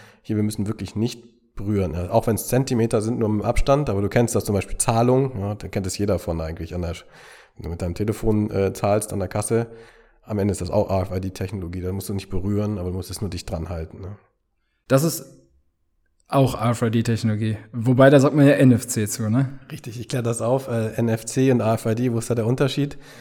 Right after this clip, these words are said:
Speaker 1: Im Prinzip basiert N F C auf R-F-I-D-Technologie, ist aber doch noch ein bisschen anders, weil,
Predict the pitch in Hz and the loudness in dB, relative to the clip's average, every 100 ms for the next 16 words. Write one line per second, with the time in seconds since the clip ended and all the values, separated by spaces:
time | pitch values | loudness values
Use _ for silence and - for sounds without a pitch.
0 | - - 120 113 110 120 120 110 123 135 | -20 -10 -4 -2 -2 -2 0 0 0 0
1 | 131 - - 123 117 117 120 117 113 120 | 0 -2 0 2 2 4 2 2 0 0
2 | - 127 131 127 131 127 117 110 123 135 | -2 -2 0 0 0 0 2 0 2 0
3 | 117 117 - 113 110 127 151 190 - 107 | 0 -4 -4 -4 -2 0 0 -2 -6 -4
4 | 104 110 | -4 -6